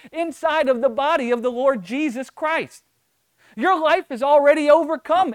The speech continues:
any sickness that can come against you inside of the body of the Lord Jesus Christ. I don't care if whether the sickness can try to take you into the grave or not.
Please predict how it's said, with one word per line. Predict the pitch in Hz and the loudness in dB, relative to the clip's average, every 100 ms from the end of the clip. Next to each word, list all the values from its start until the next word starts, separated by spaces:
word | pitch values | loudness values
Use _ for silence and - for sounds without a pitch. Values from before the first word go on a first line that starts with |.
| - | -6
any | 349 339 | -6 -6
sickness | - 349 - 262 254 | -4 -6 -4 -6 -6
that | 277 | -8
can | 262 226 | -8 -8
come | 302 320 | -6 -4
against | 208 269 339 - | -6 -8 -10 -8
you | 247 262 262 | -8 -8 -10
inside | 359 370 277 339 349 | -8 -8 -4 -2 -2
of | 302 262 | -2 -4
the | 269 | -2
body | 294 349 285 | 0 0 -2
of | 262 | -2
the | 240 | -2
Lord | 254 294 302 | -2 0 0
Jesus | 220 330 320 320 | -2 -6 -6 -8
Christ. | - 330 370 196 _ - | -10 -6 -6 -8 _ -12
I | 269 349 | -4 0
don't | 349 269 | 0 -2
care | 277 320 339 | 0 2 2
if | |
whether | 254 302 311 | 2 0 0
the | 285 | -2
sickness | 262 - 403 254 277 - _ | -6 -8 -8 -8 -10 -12 _
can | 277 | -8
try | 226 320 | -2 -2
to | 311 | -2
take | - 320 269 | -2 -4 -4
you | 320 | -4
into | 311 294 | -4 -4
the | 254 | -6
grave | 202 285 359 202 | -2 0 0 -4
or | 185 | -8
not. | 185 202 277 | -6 -6 -6